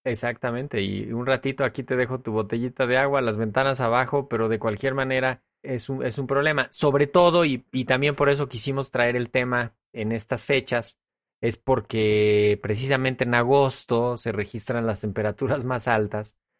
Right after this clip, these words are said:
en varios países. Y la pregunta ahí es, pues, ¿qué hacer? Con una persona que está, que está teniendo un golpe de calor, qué no hacer, o uno mismo.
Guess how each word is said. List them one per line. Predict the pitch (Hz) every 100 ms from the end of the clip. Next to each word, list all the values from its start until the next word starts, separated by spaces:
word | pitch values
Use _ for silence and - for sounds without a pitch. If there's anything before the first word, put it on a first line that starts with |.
| _ _
en | 110 107
varios | 113 127 135 139 - -
países. | 107 113 131 - 117 120 - - _ _
Y | 135 135 127 123
la | - 135
pregunta | 139 139 170 175
ahí | 165
es, | 160 - - _ 139 - 147 135 -
pues, | 127
¿qué | - 156
hacer? | 156 - 170 - - _ _ _ -
Con | 123
una | 143 151
persona | 143 117 139 143
que | -
está, | - - _ _
que | -
está | -
teniendo | - - 151 147 147 151 143 147 143
un | 127 139
golpe | 143 135 139 139
de | 123 113
calor, | 110 117 127 151 151 - _ _
qué | 147 143
no | 143 139
hacer, | 135 131 - 131 147 156 160 - _ _ -
o | 123 120
uno | 131 190 185
mismo. | 196 233 156 104